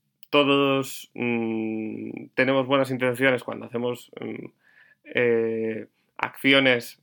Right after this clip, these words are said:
mm, de marketing que tienen un impacto en la sociedad y sobre todo cuando tiene un componente, puede ser en este caso pro bono o con, con, en este caso, pues, bueno, más pro bono con Samsung,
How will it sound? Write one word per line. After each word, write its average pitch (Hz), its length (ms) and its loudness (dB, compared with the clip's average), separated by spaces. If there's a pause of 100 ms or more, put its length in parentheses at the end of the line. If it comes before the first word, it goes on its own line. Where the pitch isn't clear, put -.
(120)
mm, 120 300 -4
de 120 100 0
marketing 127 460 -2
que 120 100 -4
tienen 123 200 -2
un 123 80 -2
impacto 120 320 -4
en 123 60 0
la 120 100 0
sociedad 139 520 2 (140)
y 117 120 -6
sobre 110 200 -4
todo 120 200 0
cuando 120 220 -2
tiene 120 180 -2
un 120 100 -4
componente, 120 640 -2
puede 123 300 0
ser 120 140 -2
en 120 60 0
este 120 240 -2
caso 120 280 -4
pro 117 140 -2
bono 131 520 4
o 117 100 -2
con, 117 300 -10 (1000)
con, 113 800 0
en 120 100 -2
este 120 160 -2
caso, 123 220 0
pues, - 220 -12
bueno, 127 240 0
más 120 200 -6
pro 139 160 0
bono 139 180 4
con 131 160 0
Samsung, 147 480 -2